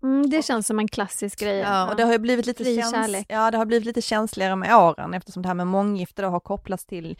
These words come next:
Speaker 2: migration och att människor kommer hit och har många fruar och sådär. Men ur deras perspektiv handlar det ju om att man ska få liksom leva och älska med hur många man vill. Vilket man ju får, såklart,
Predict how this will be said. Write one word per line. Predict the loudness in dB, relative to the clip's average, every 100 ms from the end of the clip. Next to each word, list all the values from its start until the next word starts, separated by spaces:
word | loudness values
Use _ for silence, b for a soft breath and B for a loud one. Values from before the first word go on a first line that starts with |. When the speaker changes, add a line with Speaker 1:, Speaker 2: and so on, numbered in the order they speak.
| b -10
Speaker 2:
migration | -6 -6 -4 0 4 4 4 0
och | -4
att | -8
människor | -8 -8
kommer | -4 0
hit | 0 -2
och | -4
har | -6
många | -8 -10
fruar | -8 -4 -4
och | -6
sådär. | -8 -10 -8
Men | -8 -10 B B B B
ur | -6
deras | -6 -4 -4 -4
perspektiv | -6 -6 -8 -4 -4
handlar | -2 -2 -2
det | -4
ju |
om | -6
att | -6
man | -6
ska | -8
få | -10 -10
liksom | -8 -4
leva | 0 0 2 -2
och | -2
älska | -4 -4 -4
med | -4 -2
hur | 0
många | 0 -2 -4
man | -4
vill. | -4 -4 -10 -10 -10 _ _ _ _ _
Vilket | -6 -6 0
man | 0
ju | 2
får, | 4 6 6 6 -2 -14 -20 -16
såklart, | -14 -8 -6 -6 _